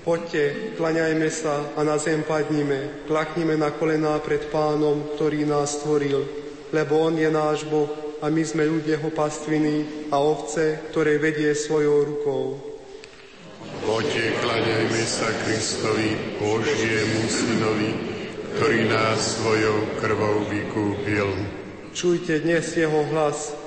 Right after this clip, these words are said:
Speaker 1: nezatrudzujte svoje srdcia, ako v Meríbe,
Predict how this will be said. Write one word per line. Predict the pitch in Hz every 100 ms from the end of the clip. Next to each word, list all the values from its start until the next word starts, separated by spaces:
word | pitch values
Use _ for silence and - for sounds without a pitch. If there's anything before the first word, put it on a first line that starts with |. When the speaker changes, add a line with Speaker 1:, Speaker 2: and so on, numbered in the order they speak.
| -
Speaker 1:
nezatrudzujte | 165 160 160 147 160 135 151 147 147
svoje | - 156 147
srdcia, | 139 147 147 - 147 135 139 147 - 147
ako | 139 151 143
v |
Meríbe, | 151 156 156 156 147